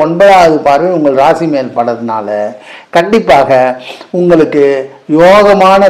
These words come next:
தசா காலங்கள், யோகமான காலம்தான் இது. இல்ல தசா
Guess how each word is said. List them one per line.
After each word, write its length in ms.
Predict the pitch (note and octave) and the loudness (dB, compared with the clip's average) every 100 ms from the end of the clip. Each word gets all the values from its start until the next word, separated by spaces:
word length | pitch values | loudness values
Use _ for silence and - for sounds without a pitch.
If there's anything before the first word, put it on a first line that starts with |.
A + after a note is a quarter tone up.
| E3 | 2
தசா 260 | D3+ D#3+ D#3+ D3 | 0 2 0 2
காலங்கள், 400 | C#3 B2+ B2+ C3+ D#3 | 0 -2 -6 -2 2
யோகமான 520 | F3+ F#3+ F3 F3+ F3 D#3 | 2 2 0 0 -2 -2
காலம்தான் 480 | C#3+ C3+ B2+ C#3+ A#2 | -2 -2 -4 -6 -8
இது. 180 | A2 A#2+ G#2+ - - - | -10 -10 -10 -16 -18 -2
இல்ல 120 | G3 F3+ D#3+ | 2 2 2
தசா 220 | D#3+ | 2